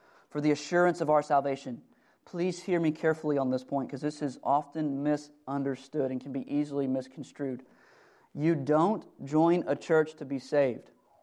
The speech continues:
You don't join a church to be saved. You're saved by grace, through faith in Christ. However, you should join a church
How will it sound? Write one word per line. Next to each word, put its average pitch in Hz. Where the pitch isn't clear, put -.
You 143
don't 156
join 165
a 151
church 151
to 143
be 139
saved. 139
You're 147
saved 143
by 139
grace, 165
through 170
faith 151
in 143
Christ. 135
However, 165
you 160
should 226
join 165
a 147
church 143